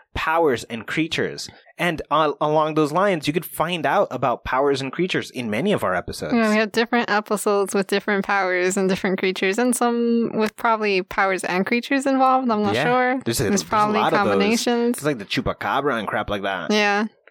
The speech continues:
Speaker 1: Powerful
Speaker 2: Ah.
Speaker 1: creatures,
Speaker 2: Do you think the
Speaker 1: gods and
Speaker 2: chupacabra
Speaker 1: demons.
Speaker 2: has a butt?
Speaker 1: Like, maybe not. Maybe. I don't know. There was that chupacabra running next to the guy's car, and, uh, it
Speaker 2: What?
Speaker 1: looked like a dog. So it has about, like, a dog's booty.
Speaker 2: Which isn't that much.
Speaker 1: Which isn't that much.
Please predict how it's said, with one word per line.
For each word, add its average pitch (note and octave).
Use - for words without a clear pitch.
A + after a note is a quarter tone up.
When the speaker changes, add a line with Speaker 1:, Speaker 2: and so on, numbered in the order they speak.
Speaker 1:
Powerful C#4
Speaker 2:
Ah. A3
Speaker 1:
creatures, D#3
Speaker 2:
Do -
you A#3
think C#4+
the C#4
Speaker 1:
gods -
and C4
Speaker 2:
chupacabra B3+
Speaker 1:
demons. A3
Speaker 2:
has A#3
a A#3+
butt? A#3+
Speaker 1:
Like, A#2+
maybe B2
not. A2+
Maybe. G3
I F3
don't C4+
know. B2
There A#2
was D3
that C#3+
chupacabra B2
running A2+
next A#2
to C3+
the G2
guy's G#2
car, A2+
and, G3
uh, F#3+
it C#4+
Speaker 2:
What? A3+
Speaker 1:
looked G#3
like G#2+
a F#2
dog. A2+
So -
it A2
has C#3
about, A2+
like, G2+
a F2+
dog's F#2+
booty. F2
Speaker 2:
Which -
isn't G3
that F3+
much. F3+
Speaker 1:
Which A#2
isn't F2
that -
much. -